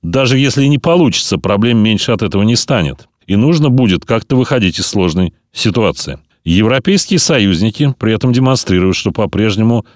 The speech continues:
серьезно обижены на своего главного партнера. Что же касается реальных дел. Великобритания на военной базе «Нортвуд» проводит экстренную встречу с сорока стран. Обсуждается безопасное судоходство в Ормузском проливе.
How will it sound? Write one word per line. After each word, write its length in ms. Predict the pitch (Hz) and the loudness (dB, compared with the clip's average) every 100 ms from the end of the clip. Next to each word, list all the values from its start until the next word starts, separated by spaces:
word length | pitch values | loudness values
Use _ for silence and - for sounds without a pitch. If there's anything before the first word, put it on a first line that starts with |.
| _ | _
серьезно 560 | - 123 127 135 143 | -2 2 2 2 0
обижены 500 | 156 113 92 76 82 | 0 2 0 2 0
на 140 | 85 90 | 0 -2
своего 400 | - 90 104 135 - _ _ | -2 0 0 -2 -6 _ _
главного 600 | 80 90 90 90 95 98 - _ | -2 0 0 0 0 -2 -8 _
партнера. 480 | 101 95 - 69 - _ _ | -6 -4 -6 -8 -10 _ _
Что 220 | - 160 | -2 0
же 100 | 180 | 0
касается 540 | 170 139 143 147 - | 0 0 0 0 0
реальных 400 | 120 120 120 113 | 0 2 2 0
дел. 320 | 80 78 67 - | 0 -2 -2 -6
Великобритания 920 | - 95 139 143 147 147 - 92 82 82 | -2 0 2 2 2 0 0 0 2 2
на 120 | 87 | 2
военной 380 | 95 120 135 123 | 2 2 2 2
базе 380 | 92 117 101 98 | 2 0 2 2
«Нортвуд» 580 | 104 110 - 135 127 - - | 2 0 0 -2 -2 -10 -4
проводит 500 | 107 113 135 143 - | 0 0 2 0 0
экстренную 460 | 139 - 123 135 | -2 0 0 0
встречу 500 | 127 - 104 123 156 | 0 0 0 0 0
с 60 | 139 | -2
сорока 420 | - 110 107 107 | 0 -2 0 -2
стран. 440 | - - 107 139 - _ - | -2 -2 0 0 -2 _ -6
Обсуждается 640 | 107 - 101 123 151 156 | -4 -2 0 0 0 0
безопасное 640 | 123 113 107 123 - 123 | 0 0 0 -2 -2 -2
судоходство 720 | - 101 90 117 104 - 107 - _ _ - | -2 -2 -2 -2 -4 -2 -4 -6 _ _ -4
в 100 | 87 | -2
Ормузском 600 | 104 85 85 - 90 82 | 2 2 0 -2 -2 -2
проливе. 520 | - 98 82 71 67 | -2 -2 0 -2 -8